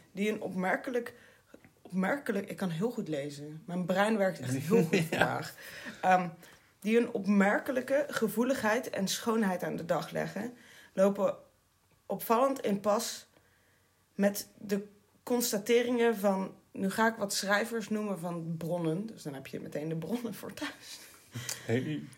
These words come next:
Speaker 1: Van Maarten Doorman, Bas Heijen en Ruben Jacobs. Ehm,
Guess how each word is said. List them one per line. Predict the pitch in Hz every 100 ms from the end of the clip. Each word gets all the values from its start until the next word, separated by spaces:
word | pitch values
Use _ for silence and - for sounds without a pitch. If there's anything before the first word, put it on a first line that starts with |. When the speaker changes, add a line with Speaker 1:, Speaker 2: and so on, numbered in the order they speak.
| -
Speaker 1:
Van | - 247 233
Maarten | 208 277 285 226 180
Doorman, | 247 254 226 185 196 - _
Bas | 180 196 196
Heijen | 175 185 175 160 -
en | 175 175
Ruben | 180 170 165
Jacobs. | 165 160 160 151 - - _ _ _ _ _ _ _ - _ _ _ _ _ _
Ehm, | - 180 165